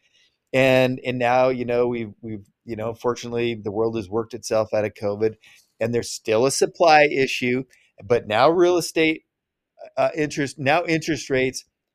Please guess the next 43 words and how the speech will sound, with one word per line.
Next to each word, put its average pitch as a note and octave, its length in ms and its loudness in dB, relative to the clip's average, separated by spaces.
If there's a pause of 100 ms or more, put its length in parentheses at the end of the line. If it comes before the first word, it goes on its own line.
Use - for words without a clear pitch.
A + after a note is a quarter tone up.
(180)
are B2+ 120 0
high, C3+ 220 -2
mortgage B2+ 380 -4
rates C3 420 -2
are A#2 140 -4
high. G2+ 360 -12 (560)
And, A#2+ 520 -2 (580)
and A#2+ 140 -6
so C3 180 6
we've D#3 220 2
been, D3 240 0
we've D3 200 0
been D3+ 140 0
kind C#3+ 240 -2
of, C3 100 -4
you B2+ 100 -2
know, B2+ 120 0
doing B2+ 280 -4
our B2+ 120 -2
very B2+ 260 -2
best A#2 340 -2
to, A#2 220 -4
you B2+ 160 -2
know, A2 240 0
to G#2+ 200 -2 (360)
be C3+ 100 -2
as A#2+ 140 -2
loud A#2 300 -2
as B2 120 -6
we B2 100 -4
possibly A#2+ 460 -2
can A2 300 -8
to G#2 60 -6
help A#2 220 -8
people A#2 220 -8
understand, A2+ 480 -4 (300)
look, A#2+ 220 4 (720)
in, G#2+ 120 -6
back A#2+ 280 4
in C#3 80 0
the C#3 80 0
nineteen C3+ 400 -2
eighties, A#2+ 280 -2